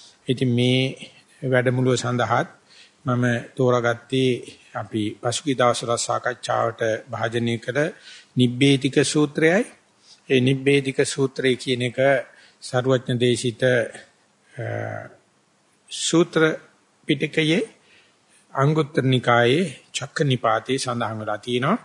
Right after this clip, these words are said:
ඒ චක්ක නිපාතේ කියලා කියන්නේ <clears throat> හයේ ගොඩවල්, හයේ ඉලක්කමට ගැලපෙන ධර්ම කොටාස.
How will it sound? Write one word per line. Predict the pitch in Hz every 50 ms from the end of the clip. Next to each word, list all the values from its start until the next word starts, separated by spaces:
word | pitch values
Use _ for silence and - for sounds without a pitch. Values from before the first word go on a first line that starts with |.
| - _ - - - - - - - - _ _
ඒ | - 131 123
චක්ක | 110 - 131 131 - - -
නිපාතේ | 139 139 131 117 131 131 123 123 - - 123
කියලා | 110 - 127 120 117
කියන්නේ | - - 131 120 120 123 123 127 147 143 127 110 - _ _ _ _ - - - - 220
<clears throat> | - - 127 113 98 92 - - - -
හයේ | - 131 131 131 131 139 139
ගොඩවල්, | 123 131 131 117 120 113 117 131 170 180 - - _ _ _ _ _ _ _ _ _
හයේ | - - 123 123 123 127 127 131 131 - - - _ _ _ _ _ _ _ _ _ _ _ _ _ _ _ _ _ _ _ _ _ _ - _ _ - - -
ඉලක්කමට | - 123 123 127 123 - - 127 120 120 135
ගැලපෙන | 117 123 110 113 110 - 113 123
ධර්ම | 135 135 123 120 135 143 127
කොටාස. | 123 113 104 - - 101 101 95 -